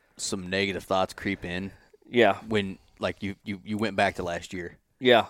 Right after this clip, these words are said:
Speaker 1: You know, negative things, you know, 'cause it's like, "Oh, shit."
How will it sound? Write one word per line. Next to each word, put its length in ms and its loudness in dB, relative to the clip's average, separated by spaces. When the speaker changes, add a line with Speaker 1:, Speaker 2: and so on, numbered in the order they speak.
Speaker 1:
You 80 -6
know, 80 -2
negative 400 2
things, 560 -4
you 100 4
know, 100 2
'cause 240 4
it's 140 -4
like, 180 4
"Oh, 100 -2
shit." 320 -4